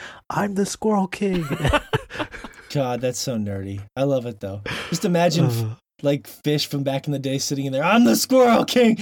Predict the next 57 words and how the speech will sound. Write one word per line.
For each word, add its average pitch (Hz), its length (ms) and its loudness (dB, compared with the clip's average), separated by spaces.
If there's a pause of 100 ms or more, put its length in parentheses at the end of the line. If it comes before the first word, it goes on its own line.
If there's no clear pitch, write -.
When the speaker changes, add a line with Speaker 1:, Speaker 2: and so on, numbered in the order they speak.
(120)
Speaker 2:
Those 247 180 4
ama-, 277 200 4
I, 359 160 0 (100)
we, 415 300 4
I, 254 160 0
dude, 302 160 4
I 294 60 6
remember 320 280 4
that 170 260 2
somehow. 160 320 2
We 185 80 0
had, 294 120 0
like, 294 100 0
a 262 60 2
joke 214 260 0
about 160 180 -2
mechanical 147 420 0
squirrels. 117 500 -4 (240)
I 180 60 2
don't 247 180 2
remember. 214 540 4 (300)
It 202 40 0
was, 185 80 2
like, 175 100 2
a 151 60 0
song 185 480 2
or 175 80 2
something 175 280 0
weird 156 220 2
that 135 80 -2
me 131 120 -2
and 131 60 -2
you 131 80 -2
had 135 140 0
back 127 220 -4
in - 20 -8
the 123 60 -6
day, 127 180 0
but 120 180 -6 (160)
I 156 120 0
remember 202 400 4
this 190 180 0
story. 135 500 -2 (460)
I 147 80 -4
do. 135 400 0 (480)
I 185 80 0
was 262 120 2
probably 403 260 4
playing 285 260 4
Speaker 1:
You, 226 60 2
you 175 40 2
Speaker 2:
WoW 202 260 4
Speaker 1:
do. 180 60 2
Speaker 2:
with - 200 0
you, 117 180 -2
so 127 160 -4
I, - 220 -2